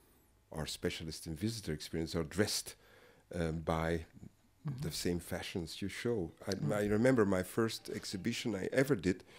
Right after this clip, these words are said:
Speaker 1: in nineteen eighty-five, which was an exhibition about, uh, Teatro Mundi, the world of the theater. I had all the guards dressed up by Comme des Garçons, which was then quite
Speaker 2: Mm.
Speaker 1: easy because Comme des Garçons was still quite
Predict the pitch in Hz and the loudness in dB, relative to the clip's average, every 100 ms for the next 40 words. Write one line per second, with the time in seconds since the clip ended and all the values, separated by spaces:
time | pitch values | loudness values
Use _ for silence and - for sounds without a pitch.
0 | - - - 98 95 98 104 104 87 90 | -18 -16 0 6 8 8 6 4 4 2
1 | 117 104 90 - - - - 90 98 87 | 6 6 6 2 -16 -18 -10 0 2 6
2 | 90 - 87 92 - 85 82 95 80 85 | 4 4 -2 -2 2 2 2 2 6 8
3 | 85 - - - - - 85 - 98 87 | 6 -2 -14 -20 -12 -6 -6 6 8 8
4 | - 90 85 104 101 113 123 - - 87 | 8 4 6 6 6 2 0 -6 -4 -2
5 | 80 92 92 95 85 - - - 98 107 | 4 8 8 6 2 0 -4 4 4 4
6 | 117 - - - - 98 95 98 104 135 | 0 -2 -20 -16 0 4 6 8 8 8
7 | 107 95 92 90 - 104 95 - - 98 | 10 8 8 4 2 4 4 -2 4 4
8 | 104 - 85 80 92 85 87 92 90 92 | 4 4 2 2 0 -2 0 2 2 2
9 | 90 - 123 78 - - - 92 - 92 | 0 2 2 2 -6 -20 -4 -4 0 0
10 | - 92 90 90 80 - 117 120 80 85 | 6 6 8 4 4 4 0 0 -2 -4
11 | - 85 - 95 87 80 - 98 87 80 | -4 -6 -2 0 2 0 0 2 2 0
12 | - 90 - 87 85 | -2 -4 -2 -2 -2